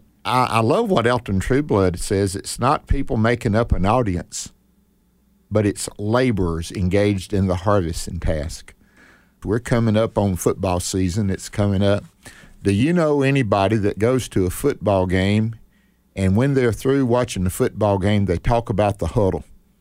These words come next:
Speaker 2: No, I've not, not heard that before.
Speaker 1: We were talking about football before we started, uh, you know, <laughs> recording.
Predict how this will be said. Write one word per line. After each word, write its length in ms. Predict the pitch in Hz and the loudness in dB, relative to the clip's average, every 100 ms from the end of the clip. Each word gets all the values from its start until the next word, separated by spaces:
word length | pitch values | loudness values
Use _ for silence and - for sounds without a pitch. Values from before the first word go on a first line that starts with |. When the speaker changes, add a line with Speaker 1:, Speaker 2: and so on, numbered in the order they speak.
| _ _ _ _ - - 165 147 | _ _ _ _ -20 -4 -2 0
Speaker 2:
No, 360 | 123 104 104 104 | 2 4 4 2
I've 80 | |
not, 280 | 107 101 - - - - - | 2 0 0 -8 -20 -20 -4
not 160 | 95 101 | -2 2
heard 180 | 98 92 | 2 2
that 160 | 92 | 0
before. 360 | - - 87 78 - | -2 -4 -4 -4 -2
Speaker 1:
We 160 | 113 131 | 0 2
were 140 | 107 | 2
talking 380 | - 135 131 113 | 2 0 0 0
about 340 | 113 123 117 | 2 2 0
football 420 | 107 123 113 120 117 | 0 -2 2 0 2
before 360 | 110 - 117 | 0 0 2
we 120 | 117 | 2
started, 960 | 107 - 120 120 107 95 - - 104 101 104 | 0 0 0 2 2 0 -8 -12 -10 -8 -4
uh, 40 | |
you 220 | 104 113 110 | -2 0 2
know, 240 | 107 101 - | 2 0 -4
<laughs> 140 | - - | -20 -12
recording. 840 | 98 110 101 135 139 117 104 | 0 0 2 0 2 2 0